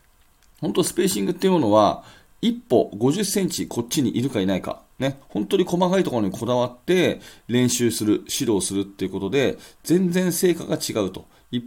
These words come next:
方で、フィバのスタイルのように、全くスペースがないというふうに感じさせるディフェンスもできるし、ね、一方でものすごくやりやすいと感じるようなオフェンスにもなるということですね。だから、まあ、そのエヌビーエーの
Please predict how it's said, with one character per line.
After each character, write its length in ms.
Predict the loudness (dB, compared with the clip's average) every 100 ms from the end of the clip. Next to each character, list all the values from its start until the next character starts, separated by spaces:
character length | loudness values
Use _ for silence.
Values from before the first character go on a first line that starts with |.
| -2
方 160 | 2 4
で、 140 | 2
フ 100 | 2
ィ 60 | 0
バ 80 |
の 80 | 0
ス 100 | -2
タ 120 | -2
イ 40 | -2
ル 80 | 0
の 100 | 0
よ 180 | 0
う 40 | 0
に、 220 | -2 -4 -16 -14 -8
全 400 | -8 -8 -8 -4
く 200 | -4 -4
ス 100 | -2
ペ 100 | -2
ー 40 |
ス 100 | 0
が 80 | 0
な 100 | 0
い 60 | 0
と 120 | -4 -18 -16 -4
い 100 | -2
う 40 |
ふ 140 | 0 -2
う 20 |
に 120 | -2
感 220 | -2 -2
じ 120 | -2
さ 120 | -4 -4
せ 120 | -4
る 100 | -4
デ 120 | -2
ィ 20 |
フ 60 | 0
ェ 40 |
ン 60 | -2
ス 80 | -2
も 120 | -2
で 120 | -2
き 120 | -2
る 80 | -2
し、 440 | -2 0 0 -2 -12 -20 _ -2
ね、 240 | -2 -2 -12 _
一 220 | -8 -6 -2
方 140 | 0
で 80 | 2
も 140 | 2 2
の 100 | 2
す 80 |
ご 100 | 0
く 80 | 2
や 100 | 2
り 80 | 4
や 80 | 0
す 140 | -2
い 60 | -6
と 200 | -8 -10 -18 -8
感 240 | -2 0
じ 100 | 0
る 60 | 0
よ 80 | 0
う 20 |
な 80 | 0
オ 80 |
フ 100 | 0
ェ 60 | 0
ン 40 | -2
ス 80 |
に 80 | -2
も 80 | -2
な 120 | -2
る 60 | -4
と 140 | -10 _ _ -4
い 100 | -2
う 60 |
こ 80 | 0
と 60 | -2
で 80 | -2
す 80 |
ね。 180 | -6 -6 -12 -20 _
だ 100 | -6
か 100 | 0
ら、 240 | 2 2 -2 -12 -16 -10
ま 260 | 0 4 4
あ、 60 | 4
そ 100 | 0
の 80 |
エ 60 | 0
ヌ 120 | 2
ビ 160 | 4 4
ー 80 | 4
エ 20 |
ー 20 |
の 320 | 2 0 -4